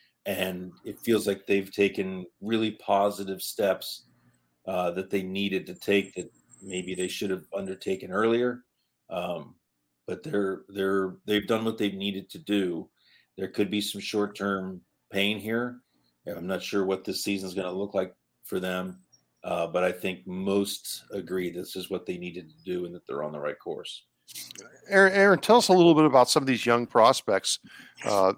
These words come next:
Speaker 2: that we've been hearing about, that, uh, we see them scoring here in some of the, the, the training ga-, or the, uh, preseason games. Um,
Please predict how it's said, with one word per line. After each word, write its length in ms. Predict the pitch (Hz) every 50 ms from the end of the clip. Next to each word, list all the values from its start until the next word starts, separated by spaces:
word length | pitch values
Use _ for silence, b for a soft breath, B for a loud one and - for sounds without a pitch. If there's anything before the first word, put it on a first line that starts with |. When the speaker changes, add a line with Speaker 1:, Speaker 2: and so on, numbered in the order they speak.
| _ _ _ -
Speaker 2:
that 140 | 104 - 139
we've 180 | 120 107 90
been 120 | - - 92
hearing 260 | 113 123 135 131 123
about, 320 | 110 117 110 113 120 -
that, 220 | - 104 104 - -
uh, 200 | 123 123 117 - -
we 160 | - - 104
see 200 | - - 151 147
them 120 | 123 117
scoring 520 | - - - - 120 127 147 147 143 135 113
here 180 | 107 123 123
in 80 | 120 110
some 220 | - 127 120 120
of 60 | 113 104
the, 100 | 101 b b b b b b b b _
the, 160 | - 120 120 117
the 120 | 107 117
training 380 | - - - 135 147 175 170 120
ga-, 220 | - - 135 -
or 200 | - 123 117 113
the, 260 | 98 110 107 104 101
uh, 80 | 104 104
preseason 640 | - - 156 190 - - - 117 101 95 101 98
games. 520 | 92 104 95 92 90 95 - - - - 107
Um, 280 | 95 92 95 90 87